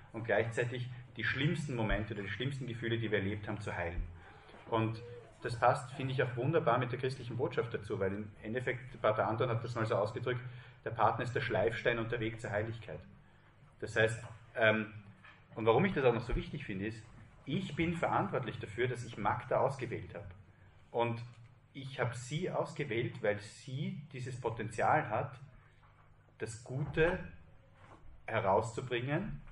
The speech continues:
und das Schlechte anzusprechen, ähm, damit ich Heilung finden kann. Und nicht, wir haben nicht die Konflikte, weil sie so schlecht ist, ja, oder weil sie so böse ist, oder weil sie, ähm, immer auf meine Knöpfe draufdrückt,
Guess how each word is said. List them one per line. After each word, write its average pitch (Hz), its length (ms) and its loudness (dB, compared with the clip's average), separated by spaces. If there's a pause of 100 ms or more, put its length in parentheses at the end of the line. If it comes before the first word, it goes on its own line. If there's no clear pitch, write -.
und 117 140 -6 (280)
das 117 140 -4
Schlechte - 500 2
anzusprechen, 120 1040 0 (540)
ähm, 117 440 4
damit 117 220 0
ich - 120 -6
Heilung 120 280 2
finden 95 300 -6
kann. 87 240 -8 (520)
Und 117 180 0
nicht, 151 200 2 (300)
wir 113 100 2
haben 139 140 8
nicht 180 180 2
die 151 60 -4
Konflikte, 127 500 0
weil 110 120 6
sie 147 360 0
so 131 220 2
schlecht 120 420 2
ist, 92 200 -6
ja, 117 280 2 (240)
oder 107 180 4
weil 107 140 6
sie 139 280 -2
so 143 180 4
böse 120 340 6
ist, 104 180 2
oder 104 100 2
weil 110 140 4
sie, 147 500 0 (280)
ähm, 117 340 10 (120)
immer 135 160 4
auf 123 100 6
meine 113 160 4
Knöpfe 131 360 4
draufdrückt, 101 540 2